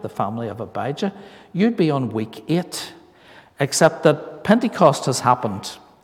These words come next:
on, at the end of week seven, so there's an extra week to shove in when everybody turned up. So I'm kind of thinking April, May, that gets you to the first week of June, okay? So go with me, see if this makes sense. Luke chapter one.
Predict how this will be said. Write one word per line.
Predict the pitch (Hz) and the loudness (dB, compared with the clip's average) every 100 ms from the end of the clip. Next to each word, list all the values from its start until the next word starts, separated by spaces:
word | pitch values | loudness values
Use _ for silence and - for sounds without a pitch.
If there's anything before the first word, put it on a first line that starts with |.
| - | -4
on, | 120 110 107 | 0 0 -2
at | 113 | -4
the | 107 | -2
end | 107 113 | -2 -2
of | 107 | -2
week | 113 - | -4 -4
seven, | - 117 147 123 - - | -2 -2 -2 -6 -12 -4
so | 139 | -2
there's | 127 | 0
an | 135 | -2
extra | 143 - 120 | -4 -4 -4
week | 113 - | -6 -8
to | 127 | -12
shove | - 113 | -8 -8
in | 92 73 - - | -8 -12 -16 -6
when | 110 | -4
everybody | 104 113 113 117 113 | -4 -6 -4 -6 -6
turned | - 104 | -8 -8
up. | 101 - - - - | -8 -10 -16 -20 0
So | 170 151 - | 2 2 2
I'm | 180 226 | 0 0
kind | - 139 | -2 -4
of | 113 | -4
thinking | 113 104 104 98 | -6 -6 -8 -2
April, | 147 156 139 | -2 -2 -6
May, | 101 92 98 110 - _ _ - - _ - | -6 -8 -8 -10 -14 _ _ -20 -20 _ -6
that | 127 - | -6 -6
gets | 95 - | -10 -10
you | 104 | -12
to | 110 | -12
the | - | -12
first | 90 - 98 | -12 -12 -14
week | 95 | -14
of | 98 | -14
June, | - 90 87 - _ _ _ 113 | -14 -14 -16 -20 _ _ _ -18
okay? | 104 - 147 196 - - - | -18 -12 -10 -10 -14 -20 -20
So | - 147 117 143 131 147 | -4 -4 -4 -12 -14 -4
go | 196 | -2
with | 147 131 | -2 -4
me, | 123 | -6
see | 107 - | -6 -6
if | 107 | -6
this | 107 - 107 | -6 -8 -10
makes | 92 - | -12 -12
sense. | - 71 - - - _ _ _ _ _ _ _ _ _ - - - | -12 -12 -14 -18 -20 _ _ _ _ _ _ _ _ _ -20 -20 -4
Luke | 220 220 | -2 -2
chapter | - 147 - 107 | -2 -4 -2 -4
one. | 92 | -6